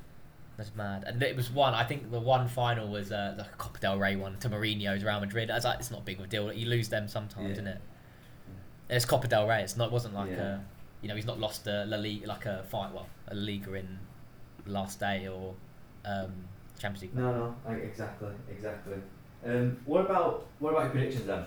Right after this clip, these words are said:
Speaker 2: What are you thinking for the cha-, um, uefa Europa League and the uefa Champions League? Hit me
Speaker 1: I
Speaker 2: with your
Speaker 1: was,
Speaker 2: predictions.
Speaker 1: I was literally talking about this way. Europa League, we're gonna win. We're gonna win.
Speaker 2: Put a number on it.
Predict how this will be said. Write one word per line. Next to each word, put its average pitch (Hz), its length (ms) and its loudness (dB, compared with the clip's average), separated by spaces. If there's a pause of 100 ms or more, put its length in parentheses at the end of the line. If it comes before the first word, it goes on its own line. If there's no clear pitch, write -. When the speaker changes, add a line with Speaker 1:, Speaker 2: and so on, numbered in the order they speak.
(140)
Speaker 2:
What - 120 -6
are - 40 -6
you - 60 -8
thinking 101 260 -6
for 98 260 2
the 92 180 0 (560)
cha-, - 240 -2
um, 107 300 6
uefa 113 840 4
Europa 107 340 0
League 98 360 0
and 95 140 -2
the 92 40 -2
uefa 92 540 0
Champions 90 340 -2
League? 85 140 0 (760)
Hit 113 120 -6
me 101 60 0
Speaker 1:
I 101 40 2
Speaker 2:
with - 20 0
your - 0 -
Speaker 1:
was, 95 140 -4
Speaker 2:
predictions. - 260 -4
Speaker 1:
I - 20 -2
was 117 120 2
literally 139 280 -2
talking 135 240 -4
about 120 180 -2
this 120 220 -4
way. 107 300 -4
Europa 196 300 6
League, 156 300 8 (120)
we're 123 960 2
gonna 117 180 0
win. 101 220 -2 (180)
We're 120 100 2
gonna 113 160 0
win. 101 220 -2 (720)
Speaker 2:
Put - 140 2
a 175 40 4
number 127 160 6
on - 80 6
it. - 80 -2